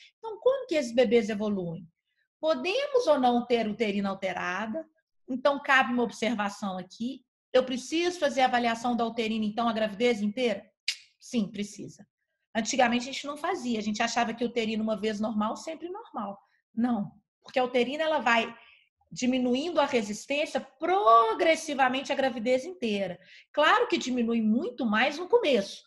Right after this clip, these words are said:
mas a gravidez inteira a resistência cai um pouquinho.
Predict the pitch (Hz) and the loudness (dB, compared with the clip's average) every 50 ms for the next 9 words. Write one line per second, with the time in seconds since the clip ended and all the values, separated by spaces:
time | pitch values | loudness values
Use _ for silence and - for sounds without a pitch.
0 | _ - _ _ _ _ - 240 247 247 247 247 240 247 254 226 247 208 277 339 | _ -20 _ _ _ _ -2 0 0 2 2 2 2 2 0 0 -2 0 0 0
1 | 403 370 370 359 359 - 330 330 339 320 302 311 277 277 294 294 - 294 285 285 | 0 0 -4 -8 -6 -2 -2 0 0 0 -4 -6 -8 -8 -12 -12 -10 -10 -10 -8
2 | - 285 294 - 285 262 254 254 262 269 262 277 277 277 - - 240 226 214 208 | -10 -12 -10 -4 -2 0 0 0 -2 -6 -8 -8 -10 -10 -8 -8 -6 -6 -4 -6
3 | 202 | -8